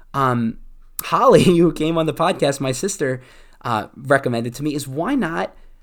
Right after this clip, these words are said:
kind of, you know, FaceTime someone before you meet with them? She, that's something that, that, um,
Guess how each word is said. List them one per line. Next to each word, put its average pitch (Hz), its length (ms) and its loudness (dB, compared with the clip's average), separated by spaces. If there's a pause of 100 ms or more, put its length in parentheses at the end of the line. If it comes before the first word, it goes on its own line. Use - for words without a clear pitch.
(240)
kind 170 320 -4
of, 165 320 -4 (960)
you 156 120 -8
know, 123 360 -4
FaceTime 139 800 -2 (320)
someone 101 400 -2
before 127 360 -2
you 127 140 -4
meet 190 180 -2
with 403 160 -6
them? 101 140 -12
She, - 260 -12 (160)
that's 139 140 -8
something 160 240 0
that, 147 260 -6 (160)
that, 131 180 2
um, 113 380 -2